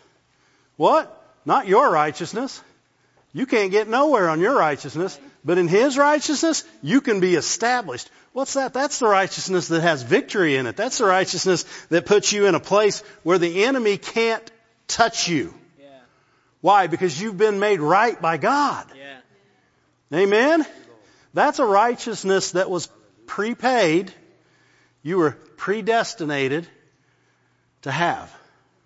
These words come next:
Speaker 1: Amen? Now, whether you get it or not is up to you. It could be predestinated forever.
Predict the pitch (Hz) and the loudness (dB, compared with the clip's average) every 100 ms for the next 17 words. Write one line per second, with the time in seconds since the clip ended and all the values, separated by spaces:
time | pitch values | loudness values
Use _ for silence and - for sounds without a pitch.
0 | _ _ _ _ _ _ _ _ 117 156 | _ _ _ _ _ _ _ _ -4 0
1 | 175 220 262 - _ _ _ _ _ _ | 2 0 -2 -10 _ _ _ _ _ _
2 | 127 139 165 196 185 185 165 247 359 220 | -2 2 4 2 2 -2 2 2 2 0
3 | 156 139 143 202 - _ _ _ _ _ | 0 0 0 -2 -16 _ _ _ _ _
4 | _ 127 139 165 165 175 254 180 - _ | _ -4 0 -2 -2 -2 0 -2 -4 _
5 | _ _ _ _ _ _ 135 170 233 202 | _ _ _ _ _ _ -4 -2 -2 -2
6 | 180 - _ 175 202 175 214 - 196 202 | -4 -6 _ -2 2 2 2 0 -2 0
7 | 214 214 147 165 175 254 131 | 0 -2 -2 0 2 2 -2